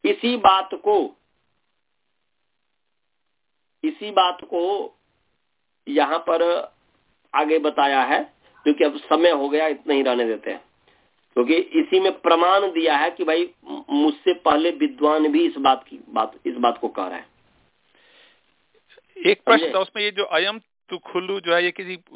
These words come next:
Speaker 2: उपनिषद से आया है आचार्य जी?
Speaker 1: नहीं, नहीं, नहीं, नहीं, नहीं, उपनिषद का नहीं आया है।
Speaker 2: अच्छा, मैं पूछना चाहता था कि इसी
Speaker 1: हम्म,
Speaker 2: का
Speaker 1: हम्म।
Speaker 2: अपना ही है ना, इसमें योग दर्शन का ही है।
Speaker 1: अपना नहीं है, महर्षि वेद व्यास जी से पहले के विद्वान हैं,
Speaker 2: नहीं, वो मैं
Speaker 1: उनका है।
Speaker 2: समझ गया, मगर योग दर्शन का भाग है ये, उसका नहीं है,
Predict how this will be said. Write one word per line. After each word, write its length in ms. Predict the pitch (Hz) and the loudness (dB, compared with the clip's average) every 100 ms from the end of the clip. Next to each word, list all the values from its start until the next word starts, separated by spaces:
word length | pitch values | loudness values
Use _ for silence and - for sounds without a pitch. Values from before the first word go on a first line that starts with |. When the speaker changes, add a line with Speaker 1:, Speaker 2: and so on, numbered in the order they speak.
| - | -18
Speaker 2:
उपनिषद 400 | - 151 147 202 | -14 -8 -2 -2
से 160 | - 190 | 4 4
आया 240 | 196 202 | 4 2
है 140 | 196 - | -2 -6
आचार्य 320 | 175 185 185 | -4 0 -2
जी? 260 | 185 208 202 _ _ - | -4 -18 -18 _ _ -4
Speaker 1:
नहीं, 220 | 185 214 | 0 0
नहीं, 140 | 208 190 | -2 -2
नहीं, 140 | 185 | -2
नहीं, 120 | 165 | 0
नहीं, 160 | 143 147 | -2 -2
उपनिषद 520 | 143 - 151 139 135 | -4 -2 -2 -2 -4
का 80 | 135 | -4
नहीं 260 | 117 - 147 | -6 -4 -4
आया 100 | 110 | -4
है। 220 | 95 - - | -10 -10 -2
Speaker 2:
अच्छा, 220 | 127 - | 2 2
मैं 160 | 156 143 | 2 -4
पूछना 300 | - 151 196 | -8 -4 -2
चाहता 300 | 147 120 - | 0 -2 -2
था 80 | 196 | -2
कि 460 | - _ - - | -4 _ -18 -8
इसी 140 | 165 151 | -6 -4
Speaker 1:
हम्म, 180 | 143 196 | -4 2
Speaker 2:
का 120 | 165 | 2
Speaker 1:
हम्म। 100 | - | 2
Speaker 2:
अपना 140 | 175 | -2
ही 100 | 180 | -2
है 120 | 123 | -4
ना, 140 | 139 135 | -6 -6
इसमें 300 | - 123 120 123 | -8 -16 -16 -12
योग 180 | 127 143 | -10 -4
दर्शन 300 | 139 - 123 | -4 -4 -14
का 100 | 98 | -14
ही 100 | 101 | -6
है। 60 | |
Speaker 1:
अपना 300 | 104 - 247 | -4 -2 0
नहीं 240 | 262 294 214 | 0 0 0
है, 200 | 113 - _ _ _ - | -2 -8 _ _ _ 0
महर्षि 440 | 147 185 - 247 | 2 2 0 -6
वेद 220 | 202 214 | 0 0
व्यास 260 | 214 214 208 | 2 0 0
जी 100 | 214 | -2
से 140 | 214 | -4
पहले 320 | 208 196 185 190 | -2 0 0 -2
के 100 | 185 | -4
विद्वान 360 | 180 165 170 | -4 0 0
हैं, 60 | 165 | 4
Speaker 2:
नहीं, 100 | 180 | 4
वो 160 | 208 | 2
मैं 120 | 220 208 | 2 0
Speaker 1:
उनका 140 | 170 | 0
है। 60 | 180 | -2
Speaker 2:
समझ 80 | |
गया, 180 | 165 190 | 0 -2
मगर 240 | 180 170 165 | 0 -4 -4
योग 280 | 160 190 | -2 -4
दर्शन 320 | 151 165 185 180 | -2 -4 -4 -4
का 140 | 160 | -4
भाग 340 | 110 120 131 | -2 -4 -2
है 80 | 147 | -4
ये, 60 | 147 | -6
उसका 340 | 135 - 147 | -8 -4 -4
नहीं 260 | 127 120 123 | -4 -10 -8
है, 200 | 127 | -10